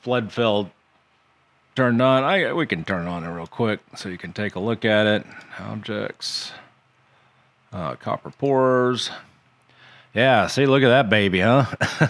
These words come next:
<laughs> Yeah, we're not gonna have any problems, uh, getting a signal through this. There's, uh,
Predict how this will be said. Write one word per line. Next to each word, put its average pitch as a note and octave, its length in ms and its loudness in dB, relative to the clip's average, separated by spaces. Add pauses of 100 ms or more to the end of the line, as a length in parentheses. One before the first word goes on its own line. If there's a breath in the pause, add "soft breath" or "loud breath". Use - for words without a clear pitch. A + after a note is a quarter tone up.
(120)
<laughs> E3+ 120 2 (1200 loud breath)
Yeah, A#2+ 200 4
we're C3 100 6
not D#3 180 4
gonna B2 260 4
have C3 280 4
any B2 180 4
problems, B2 640 4 (520 soft breath)
uh, G#2 300 2
getting B2 240 -4
a G#2 80 -2
signal B2+ 460 2
through C3+ 240 2
this. B2+ 380 4
There's, C3 360 2
uh, A#2 400 4